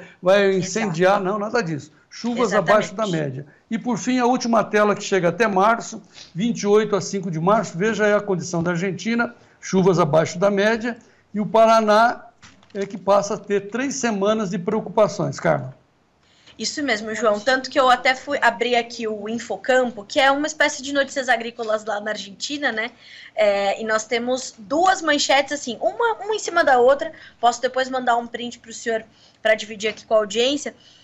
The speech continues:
Speaker 2: Mas, é, então, as manchetes, a primeira, claro, é política, porque o agronegócio argentino tá em polvorosa ali com as mudanças todas que o Milei tá propondo, enfim. Mas, na sequência, nós temos, assim, duas manchetes,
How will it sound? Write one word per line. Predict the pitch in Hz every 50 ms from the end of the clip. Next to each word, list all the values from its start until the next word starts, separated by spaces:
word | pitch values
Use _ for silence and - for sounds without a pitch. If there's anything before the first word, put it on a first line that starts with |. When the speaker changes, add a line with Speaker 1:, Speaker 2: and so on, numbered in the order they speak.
| _ _ -
Speaker 2:
Mas, | - 247 262 262 254 - - -
é, | 233 233 233 233 226 220 208 196 175 - -
então, | 233 214 - 277 285 302 311 302 - -
as | - 247 254 254
manchetes, | 269 269 269 262 - 302 277 294 285 - - -
a | 247 -
primeira, | - 262 262 269 277 277 277
claro, | 277 - 285 247 247 254
é | 226 202
política, | 208 - 226 226 233 277 330 - - - - 240 220
porque | - 208 _ - 220 202 196 190 175 165 160 165 - - - - _ -
o | 202 202 214
agronegócio | 208 214 220 214 214 214 208 208 202 196 - 220
argentino | 202 202 196 - 214 202 202
tá | - 214 202
em | 202
polvorosa | - 196 196 190 196 196 196 190 185 185 196 190
ali | 185
com | - 208
as | 196
mudanças | 202 190 185 196 196 190 - 185
todas | - 202 190 190
que | - - 196
o | 180
Milei | 180 185 185 185 190 185
tá | 190 180
propondo, | 175 - - - - - - 226 262 277 247 208 190
enfim. | 190 185 - 247 285 285 - - - - - - - - - -
Mas, | 247 247 254 262 262 - -
na | 254 254 285 311
sequência, | - 320 302 - 294 285 302 294 311 294
nós | 285 302 294
temos, | - 294 277 277 277 277
assim, | 294 285 - - 180 170
duas | 180 247 294 320 320 311
manchetes, | 302 294 302 294 - 269 233 240 - - - -